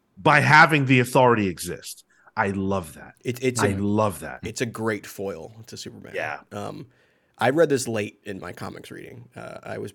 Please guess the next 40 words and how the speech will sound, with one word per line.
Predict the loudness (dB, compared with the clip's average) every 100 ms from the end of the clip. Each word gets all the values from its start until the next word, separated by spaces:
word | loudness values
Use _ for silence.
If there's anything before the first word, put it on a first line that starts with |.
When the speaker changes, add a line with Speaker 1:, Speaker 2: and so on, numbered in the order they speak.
| -12
Speaker 2:
I | -10
was | -10
told | -4 -2 0
to |
read | 0 2
it | 0 -2
by, | -8 -8 -10 -12
you | -16
know, | -16
Matt, | -14 -12 -12 -16 -20 -16
friend | -14
of | -14
the |
show, | -12
Matt, | -12 -12 -14 _ _ _ _
constantly | -6 -4 -4 -6 -6 -6
for | -8 -14
years, | -14 -10 -8 -8
but | -10
I | -10
just | -10
wasn't | -10 -8 -10
a |
big | -12 -10
Brian | -10 -10
Hitch | -12 -12
fan. | -8 -8 -10 -18 _ _ _ -14
And | -10
I |
finally | -6 -4 -4
Speaker 1:
Mm. |
Speaker 2:
read | -4 -4
it, |
like, | -8 -14 _ _
two | -14 -12
or |
three | -10
years | -10 -10
ago. | -14 -20 -20 _
Dude, | -8 -8 -8